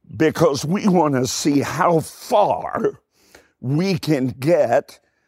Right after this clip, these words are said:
the gospel of the living Christ out to people who are hurting, diseased, destitute, need an answer from God, need a miracle.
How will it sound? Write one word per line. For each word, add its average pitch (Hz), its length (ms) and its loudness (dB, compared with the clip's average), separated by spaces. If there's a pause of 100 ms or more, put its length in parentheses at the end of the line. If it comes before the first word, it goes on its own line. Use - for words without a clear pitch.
(120)
the 117 220 2
gospel 143 960 0
of 135 80 -2
the 131 120 2
living 139 440 0
Christ 123 680 -2 (460)
out 180 320 2 (100)
to - 140 -2
people 135 540 -2
who 113 160 0
are 110 160 2
hurting, 135 840 -2 (600)
diseased, 147 1120 -2 (440)
destitute, 147 1120 -2 (320)
need 175 320 0
an 160 300 2
answer 175 580 0
from 127 440 -6
God, 139 600 2 (300)
need 175 360 -2
a 156 80 2
miracle. 165 800 0